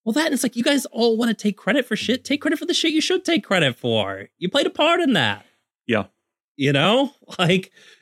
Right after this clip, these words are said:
Speaker 1: at least take credit. You won. You got, <laughs> you got the things you wanted, you know? You got the fucking rubes riled up. Like
Speaker 2: You, you stopped dead the, even the progress myth, the progressive liberal progress myth. You didn't
Speaker 1: Yeah.
Speaker 2: want it to extend to trans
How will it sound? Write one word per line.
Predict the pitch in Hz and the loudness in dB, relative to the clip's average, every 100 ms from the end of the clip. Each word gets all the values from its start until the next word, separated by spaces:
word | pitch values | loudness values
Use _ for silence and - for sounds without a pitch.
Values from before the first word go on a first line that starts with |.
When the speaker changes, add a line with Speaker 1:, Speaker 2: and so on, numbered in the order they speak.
| - | -4
Speaker 1:
at | 180 | 0
least | 220 - | 2 2
take | 330 | -2
credit. | - 403 381 151 | -2 0 0 0
You | 165 | 2
won. | 233 359 349 | 2 4 4
You | 226 | 2
got, | - 277 208 | 2 0 0
<laughs> | 143 | 2
you | 175 | 2
got | - 233 | 2 -2
the | 294 | -2
things | 269 302 311 | 0 0 2
you | 302 | 0
wanted, | 269 311 160 110 | 2 2 2 0
you | 117 | -2
know? | 139 185 - 175 | 0 -2 -6 -10
You | 127 | -4
got | 120 196 240 | 0 0 -2
the | 254 | -4
fucking | 214 240 240 214 | -2 -2 0 2
rubes | 214 226 202 185 | 2 2 2 0
riled | 196 202 208 | 0 2 2
up. | 151 95 _ _ _ | 0 -2 _ _ _
Like | 113 107 110 110 | -6 -2 -2 0
Speaker 2:
You, | 139 160 147 | 0 0 0
you | 160 | 0
stopped | 135 - 170 180 185 123 | 0 -2 -2 -2 -4 -10
dead | 120 143 135 120 123 _ _ _ _ _ _ _ _ _ _ _ | -2 2 2 0 -6 _ _ _ _ _ _ _ _ _ _ _
the, | 113 131 127 139 | -2 2 2 0
even | 139 131 143 123 | 0 2 2 0
the | 120 | -2
progress | - 139 131 127 113 | -2 0 2 0 -2
myth, | 113 107 104 - _ _ _ _ _ _ | 0 2 2 0 _ _ _ _ _ _
the | 110 | -16
progressive | - 123 123 120 139 | -12 -4 -2 0 -2
liberal | 113 120 113 | -2 -2 -2
progress | 113 - 110 110 - | -4 -2 0 -2 0
myth. | 113 101 - | 0 0 -2
You | 113 | -2
didn't | 139 147 | 0 0
Speaker 1:
Yeah. | 143 | 0
Speaker 2:
want | 135 139 | 2 0
it | 131 | -2
to | 123 | -4
extend | 117 - 120 113 107 - | -4 -4 0 2 0 -4
to | 107 | -12
trans | - 101 90 85 | -6 -4 -4 -6